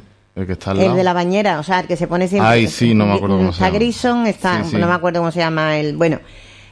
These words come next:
Speaker 2: eh, y este contó que a él le encantaba ir a ver pisos, que no se iba a comprar, porque él dice, "Pues yo solo la mañana".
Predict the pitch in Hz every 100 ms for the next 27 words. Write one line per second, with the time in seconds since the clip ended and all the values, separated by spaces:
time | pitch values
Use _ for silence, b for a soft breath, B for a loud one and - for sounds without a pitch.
0 | - 220 214 202 196 190 - 226 226 247
1 | 247 254 233 226 240 233 208 196 220 240
2 | - 208 196 170 170 180 220 220 226 -
3 | 233 240 - 190 202 214 - 208 180 180
4 | - _ _ _ b b _ - 202 196
5 | 196 175 175 185 349 311 _ 180 180 165
6 | 165 165 160 175 202 190 160 156 180 170
7 | 170 165 170 202